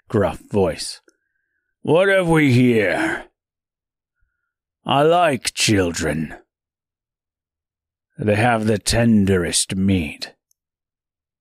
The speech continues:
Cook up quite nice, they do.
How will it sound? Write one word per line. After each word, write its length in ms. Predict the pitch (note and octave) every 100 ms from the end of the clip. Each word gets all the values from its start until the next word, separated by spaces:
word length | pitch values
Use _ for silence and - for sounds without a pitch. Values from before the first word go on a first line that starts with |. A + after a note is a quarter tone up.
| _ _ _ _ _ _
Cook 340 | - A#2 B2 C3+
up 260 | C3 -
quite 380 | - B2+ B2+ C#3
nice, 560 | C3 B2 G2 D#3+ - -
they 220 | G#2 E2+
do. 460 | F#2 F#2 A2+ B2+